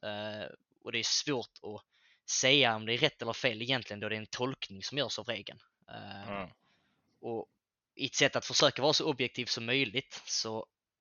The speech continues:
Speaker 1: hade jag mycket väl kunnat godkänna ett sånt mål. Men jag hade också kunnat underkänna det, för att det är ändå en argument för båda sidorna. Eh, men just den här situationen, så, jag anser inte riktigt att, att, att, eh,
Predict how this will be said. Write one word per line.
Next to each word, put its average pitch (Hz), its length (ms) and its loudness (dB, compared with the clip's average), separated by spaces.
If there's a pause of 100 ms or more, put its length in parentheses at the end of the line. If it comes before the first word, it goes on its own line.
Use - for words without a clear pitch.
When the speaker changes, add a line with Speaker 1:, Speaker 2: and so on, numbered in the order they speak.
(440)
Speaker 1:
hade 123 680 6
jag 139 280 4
mycket 127 300 -2
väl 120 120 4
kunnat 107 260 -8
godkänna 107 320 -2
ett 101 60 -4
sånt 113 200 -6
mål. 98 260 -10 (420)
Men 113 120 -4
jag 107 80 2
hade 110 540 2 (200)
också - 400 -4
kunnat 117 460 -4
underkänna 104 480 -4
det, 101 80 -14
för - 140 -10
att - 60 -12
det 117 160 0
är 113 200 6
ändå 117 140 -2
en 95 120 -6 (380)
argument 107 540 0
för - 180 -6
båda 107 300 -2
sidorna. 113 480 -6 (320)
Eh, 101 320 -6 (680)
men 120 340 2 (260)
just 143 260 0
den 131 80 0
här 147 120 4
situationen, 117 520 -6
så, - 80 -8 (1400)
jag 123 160 4
anser 165 320 10
inte 156 140 -2
riktigt 143 320 2
att, 123 220 -2
att, - 240 -6
att, - 320 -8
eh, 107 600 -6